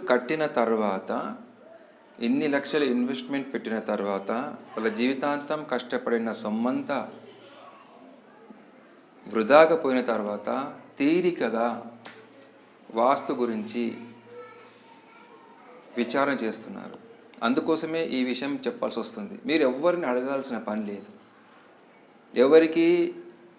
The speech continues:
ఇందులో ఎక్స్‌పర్ట్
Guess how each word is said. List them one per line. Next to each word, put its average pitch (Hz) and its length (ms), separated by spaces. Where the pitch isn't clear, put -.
ఇందులో 143 280
ఎక్స్‌పర్ట్ 175 460